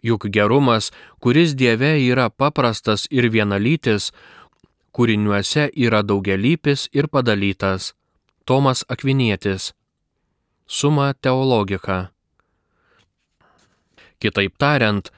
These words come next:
Dievui atspindėti vieno kūrinio nepakanka. Dievo apstumui atspindėti reikia jų ištiso apstumo.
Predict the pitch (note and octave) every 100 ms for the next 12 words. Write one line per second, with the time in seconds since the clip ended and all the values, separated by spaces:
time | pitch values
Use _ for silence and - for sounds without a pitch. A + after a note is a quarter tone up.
0 | _ G#2+ A2 C3 E3 F3+ E3+ - - B2+
1 | A#2 C3+ D3 A#2 G2+ A2+ D3+ E3 D3 B2
2 | C3+ C3+ C3+ B2+ B2 C#3+ - G#2+ G2 G2
3 | F#2+ F#2 - _ _ - - - - A2
4 | A#2 A2 G#2+ A2 G#2+ - - C#3 D#3 C3
5 | F#2 G#2 - - G2+ G2+ C3 D3 D#3 B2
6 | C3+ B2+ A#2 G2+ G2+ D3+ D#3+ A#2 C#3 -
7 | C#3 C3+ C3 A#2+ - - B2 - - G#2+
8 | G2